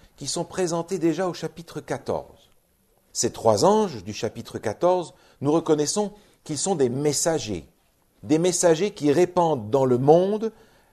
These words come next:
l'évangile éternel, et qui le répandent une dernière fois.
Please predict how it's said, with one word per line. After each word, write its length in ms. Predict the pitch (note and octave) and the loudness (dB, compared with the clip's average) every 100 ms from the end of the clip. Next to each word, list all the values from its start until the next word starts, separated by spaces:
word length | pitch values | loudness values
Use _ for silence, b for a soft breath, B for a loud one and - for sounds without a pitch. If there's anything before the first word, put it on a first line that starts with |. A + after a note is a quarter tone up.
| b _ _ | b _ _
l'évangile 640 | A#2 F3+ G#3+ G3 E3+ F3+ | 4 6 6 4 0 -2
éternel, 640 | D#3+ D#3 C#3 B2+ G2 D#2+ D2 b b b - | -2 -2 -4 -2 -2 -4 -14 b b b -12
et 100 | B2+ | -6
qui 120 | G3+ | 6
le 100 | G#3 | 6
répandent 340 | G#3 G#3 A3+ | 6 2 0
une 160 | G#3+ G3 | 0 4
dernière 440 | A3 A3 G3 E3 | 6 6 2 0
fois. 400 | - C3 E2+ - | 0 0 0 -2